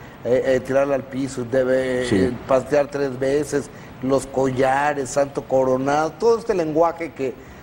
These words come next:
Speaker 1: seguramente, bueno, tu mamá como santera lo, lo manejó. ¿Tú seguiste la religión de la santería?
Speaker 2: Sí, porque mi santo era San Lázaro. Este, y pues mi mamá hacía todo eso, le hablaba a la,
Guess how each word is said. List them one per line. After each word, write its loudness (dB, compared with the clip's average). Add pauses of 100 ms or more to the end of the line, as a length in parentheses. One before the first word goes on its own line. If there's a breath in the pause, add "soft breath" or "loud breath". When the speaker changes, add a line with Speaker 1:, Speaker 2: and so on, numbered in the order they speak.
(120 loud breath)
Speaker 1:
seguramente, 0
bueno, 0
tu -6
mamá 2
como -4
santera 0 (360 loud breath)
lo, 0
lo 0
manejó. 0 (260)
¿Tú 2 (260)
seguiste -2
la 6
religión -4
de 2
la 0
santería? -2 (100)
Speaker 2:
Sí, -2
porque -8
mi -4
santo -2
era 2
San -2
Lázaro. 0 (460 loud breath)
Este, 0 (300)
y 4
pues 0
mi 4
mamá 2
hacía 0
todo 2
eso, 0 (100)
le 2
hablaba 4
a -2
la, 0